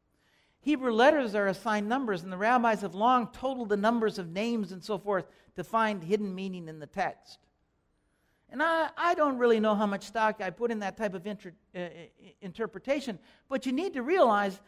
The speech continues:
that it was done. And so it's very likely could be used by Matthew. And if we look at the nu-, numerical value of the name David, we find why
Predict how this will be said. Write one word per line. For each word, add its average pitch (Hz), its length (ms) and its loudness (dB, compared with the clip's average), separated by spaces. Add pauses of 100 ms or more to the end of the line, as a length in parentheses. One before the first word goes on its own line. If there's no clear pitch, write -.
(160)
that 240 160 6
it 226 160 6
was 202 160 2
done. 233 380 2 (1900)
And 247 160 -2
so 277 140 4
it's 196 140 4
very 302 320 0
likely 269 640 2 (120)
could 277 180 -4
be 262 100 -2
used 269 340 -2
by 247 100 2
Matthew. 277 440 -2
And 220 60 -2
if 208 80 -2
we 233 100 -4
look 330 200 -2
at - 80 -8
the 240 80 -6
nu-, 208 340 -2
numerical 220 560 0
value 214 760 2 (520)
of 226 220 6
the 208 80 0
name 247 260 0
David, 208 560 6 (720)
we 247 180 -4
find 294 500 2 (100)
why 330 760 2